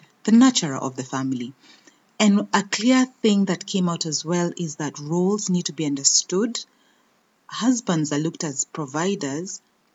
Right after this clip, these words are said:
not just financially, because that has been one of the things that has been, uh, that came up.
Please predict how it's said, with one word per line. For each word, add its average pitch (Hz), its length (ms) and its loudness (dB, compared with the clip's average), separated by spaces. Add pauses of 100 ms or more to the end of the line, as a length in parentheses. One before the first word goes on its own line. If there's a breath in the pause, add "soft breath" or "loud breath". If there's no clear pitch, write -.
(280)
not 202 220 0
just 165 300 -6
financially, 135 680 -2
because 131 560 -6 (920 soft breath)
that 202 180 4
has 190 180 0
been 147 280 -2
one 160 200 0
of 160 140 -6
the 147 80 -16 (100)
things 151 240 -2
that 147 140 -8
has 139 180 -10
been, 143 380 -2
uh, 156 100 -12
that 143 180 -10
came 156 280 -6
up. 196 160 -4